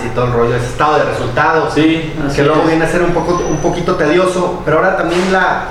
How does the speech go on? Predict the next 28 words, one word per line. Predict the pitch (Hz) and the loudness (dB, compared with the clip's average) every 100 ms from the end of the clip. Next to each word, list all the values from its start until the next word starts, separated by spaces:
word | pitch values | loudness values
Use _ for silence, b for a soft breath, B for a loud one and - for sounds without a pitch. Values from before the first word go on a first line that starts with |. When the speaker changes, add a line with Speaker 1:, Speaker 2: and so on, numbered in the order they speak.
| 143 | -4
Speaker 1:
la | 135 131 | -4 -4
tecnología | 143 135 151 143 160 175 170 | -4 -2 0 0 -2 0 0
nos | 139 - | 0 0
ha | |
abordado | 160 147 147 156 | 0 2 2 2
mucho, | 131 123 127 110 | 0 -2 -2 -2
¿verdad? | 117 - - B B B | 0 -2 -2 B B B
Speaker 2:
Sí, | - 262 269 254 | 2 4 4 4
fíjate | 277 349 311 | 2 2 0
que | 220 | 0
el | 196 | 0
tema | 233 262 | 2 2
de | 226 | 0
tecnología | 185 160 156 - 190 208 214 - | 0 2 2 0 2 2 2 0
se | 202 | 0
ha | 190 | 2
dicho | 196 202 214 | 2 2 0
que | 175 | 2
ha | 165 175 | 2 2
venido | 185 196 | 2 2
a | 185 | 2
desplazar | 180 - 156 143 165 165 - - - - - | 0 0 0 0 2 0 0 -2 -2 -2 0
muchos | 175 196 208 | 2 2 2
puestos | - 196 190 220 202 | 0 2 2 2 2
y | 180 | 2
unidades | 156 160 165 | 2 2 0
de | 170 | 0
trabajo, | 170 170 - 143 | 0 0 0 -2